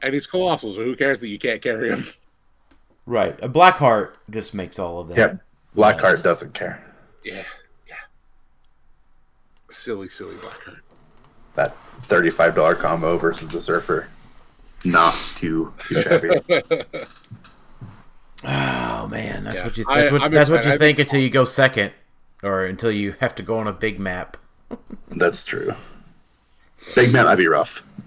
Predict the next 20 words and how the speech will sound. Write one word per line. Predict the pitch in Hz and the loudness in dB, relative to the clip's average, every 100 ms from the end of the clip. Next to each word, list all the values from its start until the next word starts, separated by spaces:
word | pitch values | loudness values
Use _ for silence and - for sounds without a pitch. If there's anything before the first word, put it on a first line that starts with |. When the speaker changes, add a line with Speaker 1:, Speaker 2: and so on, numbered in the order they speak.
| - | 0
Speaker 3:
but | 92 71 - - - - _ _ | 2 2 0 -10 -20 -20 _ _
there's | - 120 | 6 8
a | 92 | 6
way. | 80 - | 6 2
Speaker 1:
We'll, | 123 117 - _ - | -2 -10 -16 _ -8
we'll | 131 | -2
deal | 127 143 | 4 4
with | 135 | 4
that | 113 123 120 | -2 -2 -2
as | 117 110 | -2 -2
we, | 113 110 107 | -2 -2 -4
as | 104 101 | -6 -8
we | 101 | -10
need | 92 85 | -10 -12
to. | - 87 82 _ - - | -12 -14 -14 _ -10 -4
Speaker 3:
Yeah. | 65 60 - - - | -2 -4 -8 -14 -4
Speaker 2:
Yep, | 95 90 - | -2 -2 -8
I'm | 87 90 | -10 -8
with | 90 - | -8 -10
you. | 82 | -14